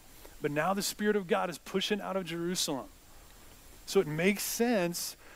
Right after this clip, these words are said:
that God would bring Peter and John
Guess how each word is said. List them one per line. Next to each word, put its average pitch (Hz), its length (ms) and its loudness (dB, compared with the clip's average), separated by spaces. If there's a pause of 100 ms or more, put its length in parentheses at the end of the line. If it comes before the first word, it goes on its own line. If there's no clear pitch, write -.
(100)
that 160 140 -4
God 170 260 2
would 180 180 2 (220)
bring 208 480 4
Peter 226 340 0
and 180 140 0
John 143 500 -4